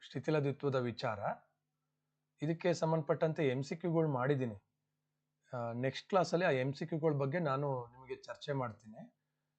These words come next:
ಇಲ್ಲಿ ನಿಮ್ಗೆ ಏನಾದ್ರು ಡೌಟ್ ಇದ್ರೆ ನೀವು ಕೇಳ್ಬೋದು. ನೀವು ಇಲ್ಲಿ ಪ್ರಶ್ನೆಗಳನ್ನ ನೋಡಿದ್ರೆ ಗೊತ್ತಾಗುತ್ತೆ. ನೋಡಿ, ಈ ರೀತಿ ಪ್ರಶ್ನೆ ಮಾಡ್ತಾರೆ.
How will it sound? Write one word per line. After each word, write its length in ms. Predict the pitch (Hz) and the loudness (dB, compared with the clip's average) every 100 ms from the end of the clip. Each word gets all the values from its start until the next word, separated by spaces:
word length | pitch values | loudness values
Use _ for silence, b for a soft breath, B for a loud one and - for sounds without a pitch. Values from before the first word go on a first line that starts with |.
| _ _ _ - | _ _ _ -6
ಇಲ್ಲಿ 160 | 160 185 | 0 2
ನಿಮ್ಗೆ 260 | 165 156 | 2 4
ಏನಾದ್ರು 300 | 147 170 175 | 4 4 4
ಡೌಟ್ 280 | 135 156 175 | 4 2 2
ಇದ್ರೆ 220 | 156 143 | 0 0
ನೀವು 380 | 165 143 196 - | 2 2 0 -4
ಕೇಳ್ಬೋದು. 760 | - 143 156 135 127 104 _ _ _ _ _ - | 2 4 4 2 -2 -4 _ _ _ _ _ -6
ನೀವು 160 | 160 165 | 0 2
ಇಲ್ಲಿ 140 | 170 | 0
ಪ್ರಶ್ನೆಗಳನ್ನ 680 | 160 - - 196 180 180 160 | 0 -4 -2 0 2 2 4
ನೋಡಿದ್ರೆ 320 | 151 156 160 | 4 4 2
ಗೊತ್ತಾಗುತ್ತೆ. 680 | 131 131 131 120 - _ _ _ _ _ _ _ _ _ _ _ _ _ _ _ _ _ _ _ _ _ _ _ - | 0 0 -2 -2 -8 _ _ _ _ _ _ _ _ _ _ _ _ _ _ _ _ _ _ _ _ _ _ _ -12
ನೋಡಿ, 160 | 131 110 | -10 -4
ಈ 180 | 160 180 | 0 2
ರೀತಿ 240 | 160 233 | 2 0
ಪ್ರಶ್ನೆ 380 | - 143 - 139 | -2 -4 -2 -4
ಮಾಡ್ತಾರೆ. 540 | 131 110 - - _ | -2 -4 -10 -20 _